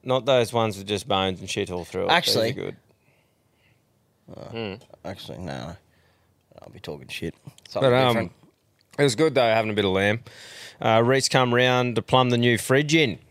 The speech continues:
Speaker 1: and we ended up getting stuck into our work that night, which is good.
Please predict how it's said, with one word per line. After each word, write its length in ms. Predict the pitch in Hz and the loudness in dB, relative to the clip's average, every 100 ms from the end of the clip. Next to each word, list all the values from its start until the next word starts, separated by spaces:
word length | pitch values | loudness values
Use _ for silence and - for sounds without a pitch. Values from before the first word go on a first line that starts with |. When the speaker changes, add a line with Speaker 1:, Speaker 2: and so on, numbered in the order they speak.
| - | -4
Speaker 1:
and 120 | 127 123 | 2 4
we 80 | |
ended 180 | 123 123 | 4 2
up 120 | 117 | 2
getting 200 | 107 110 | 0 -2
stuck 320 | - 127 117 143 | 0 2 2 2
into 200 | 131 127 | 4 4
our 140 | 117 | 4
work 280 | 113 117 - | 4 2 2
that 200 | 117 117 | 0 2
night, 180 | 113 113 | 2 2
which 220 | 110 107 | 0 -4
is 100 | 92 | -2
good. 240 | 107 143 | 0 -2